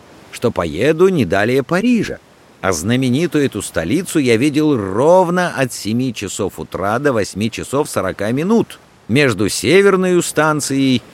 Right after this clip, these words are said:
и Лионскою, сквозь стёкла извозчичьей кареты в проливной дождь. Жаль очень.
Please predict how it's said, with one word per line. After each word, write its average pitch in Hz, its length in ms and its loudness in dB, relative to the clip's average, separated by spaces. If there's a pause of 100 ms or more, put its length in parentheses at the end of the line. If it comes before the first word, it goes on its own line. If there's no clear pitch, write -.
и 165 100 4
Лионскою, 73 720 -2 (380)
сквозь 156 380 0
стёкла 143 600 0
извозчичьей 120 880 -2
кареты 107 640 0 (160)
в - 140 -20
проливной 123 580 2
дождь. 76 400 -8 (580)
Жаль 208 480 2
очень. 143 480 0